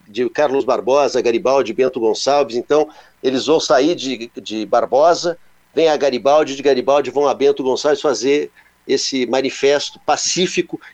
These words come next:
em frente à Polícia Rodoviária Federal na B R quatrocentos e setenta.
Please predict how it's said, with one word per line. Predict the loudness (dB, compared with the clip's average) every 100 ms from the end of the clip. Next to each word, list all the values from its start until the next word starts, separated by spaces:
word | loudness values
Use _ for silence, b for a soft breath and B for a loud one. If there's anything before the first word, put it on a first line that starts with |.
| -6
em | 0
frente | 0 0
à |
Polícia | 0 -2 0
Rodoviária | 0 0 2 2 0
Federal | 0 0 2
na | 0
B | 2
R | 0 2
quatrocentos | -2 -4 -4 -2 -2
e |
setenta. | -2 -2 0 0